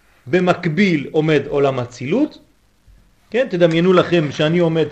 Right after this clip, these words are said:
פה ויש לי ילד קטן שהוא עומד פה ומגיע לי לפה. כן, יש ילד כזה, נכון? הוא בכיתה א', ב', והוא כאילו מציאות חיצונה לי,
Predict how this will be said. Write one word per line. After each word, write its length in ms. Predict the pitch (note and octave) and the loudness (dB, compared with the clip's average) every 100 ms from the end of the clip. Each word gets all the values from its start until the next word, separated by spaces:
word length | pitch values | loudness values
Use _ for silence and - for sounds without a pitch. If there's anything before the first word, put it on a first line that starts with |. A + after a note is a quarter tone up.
| - | -4
פה 220 | F3 E3 C3+ | -4 -4 -4
ויש 240 | - - | -8 -8
לי 260 | E3 D#3+ F3+ | -12 -10 -8
ילד 220 | F3 D#3+ | -6 -6
קטן 420 | D#3+ C#3 D#3 C#3 B2+ - _ | -8 -4 -2 -2 -6 -16 _
שהוא 300 | - E3+ E3 | -14 -10 -6
עומד 220 | D#3+ D#3+ D3 | -2 -2 -4
פה 80 | E3 D3+ | -4 -4
ומגיע 400 | C#3+ C#3 C#3 D#3+ | -2 -6 -2 -2
לי 100 | D3 | -2
לפה. 440 | C3+ B2+ A#2 A2+ - _ _ _ | -4 -6 -10 -12 -16 _ _ _
כן, 180 | - G3+ | -6 -4
יש 280 | G3 A#3+ - | 0 0 0
ילד 220 | E3+ C#3+ | -4 -6
כזה, 220 | C3 A2 | -6 -8
נכון? 360 | A2+ A2 A#3+ A#3+ - - | -8 -4 -4 -6 -14 -18
הוא 100 | A#2+ | -14
בכיתה 500 | B2 B2+ C#3 C#3 A#2+ - _ | -14 -12 -4 -2 -2 -8 _
א', 220 | D#3+ G3+ A#3+ A#3+ - _ | -2 2 2 0 -10 _
ב', 100 | G#3+ B3 - - _ _ _ _ _ _ _ _ _ _ _ _ _ _ _ - | -4 -4 -6 -20 _ _ _ _ _ _ _ _ _ _ _ _ _ _ _ -8
והוא 540 | B2+ E3 A#3 F#3+ - | -2 0 0 -2 -6
כאילו 500 | - F#3+ B3 A3 G3 B2+ | -8 -6 -4 -2 -4 -4
מציאות 440 | D#3+ D#3+ G#3+ G3+ - - _ _ _ _ _ _ _ _ - | -8 -8 -8 -8 -10 -20 _ _ _ _ _ _ _ _ -14
חיצונה 640 | G#3+ G#3 - A3+ G#3+ D#3 A#2+ | -12 -8 -4 -2 0 -2 -6
לי, 300 | B2 C3 | -8 -8